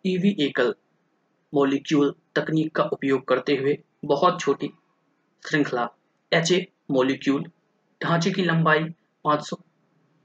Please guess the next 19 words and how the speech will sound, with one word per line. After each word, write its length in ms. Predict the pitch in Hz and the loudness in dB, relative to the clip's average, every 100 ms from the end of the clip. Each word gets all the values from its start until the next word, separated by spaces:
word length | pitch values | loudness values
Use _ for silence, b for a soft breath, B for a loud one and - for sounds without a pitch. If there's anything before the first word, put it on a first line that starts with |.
| _ | _
नैनोमीटर 540 | 143 131 135 135 139 131 | 0 2 2 0 0 0
से 160 | 143 | -2
कम 240 | 135 131 - - _ _ _ _ _ _ - 156 | 0 -2 -2 -12 _ _ _ _ _ _ -16 -8
कोडेड 340 | - 143 160 156 | 2 4 4 0
हैं, 160 | 202 - _ _ _ | -2 -4 _ _ _
के 100 | - | -6
साथ 300 | 165 170 170 - | -4 -4 -6 -2
कोडेड 300 | 139 139 143 | 0 2 0
हैं 180 | 185 - _ _ _ _ _ _ _ - _ - | -2 -4 _ _ _ _ _ _ _ -20 _ 2
और 180 | 196 214 | 6 6
ये 180 | 233 196 | 4 2
लघु 300 | 165 156 180 | 0 2 2
श्रृंखला 380 | - 139 135 120 135 | 2 -4 -2 0 0
एचए 300 | 139 160 196 - - | 0 -2 -4 -8 -2
लेपित 340 | 147 147 - 170 | -2 -2 -8 -6
ईवी 220 | 170 170 | -2 -2
सामान्य 520 | 170 135 131 127 120 - b b b b - | -2 -2 -2 -2 -4 -6 b b b b -6
कोशिका 400 | 160 160 165 139 | -4 -4 2 2
से 220 | - 117 | 2 -4